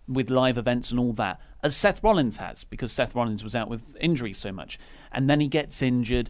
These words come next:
and he comes back after rehabbing, completely transformed his look, has this great storyline, a great character, and then the real-life shock of,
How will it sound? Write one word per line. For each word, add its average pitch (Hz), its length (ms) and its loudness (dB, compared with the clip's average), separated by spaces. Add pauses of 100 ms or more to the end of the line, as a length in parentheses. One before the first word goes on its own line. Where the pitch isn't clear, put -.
(160)
and 120 140 -4
he 110 80 -2
comes 143 480 0
back 123 260 -4
after 113 280 -4
rehabbing, 120 680 -2 (220)
completely 160 420 -2
transformed 165 600 0
his 143 160 -2
look, 160 260 4 (160)
has 165 220 -2
this 180 180 2
great 269 800 4
storyline, 156 920 6 (140)
a - 120 -4
great 233 540 4
character, 143 600 6 (220)
and 220 180 2
then 277 320 6 (100)
the 165 260 6
real-life 226 720 2
shock - 460 2
of, 180 220 2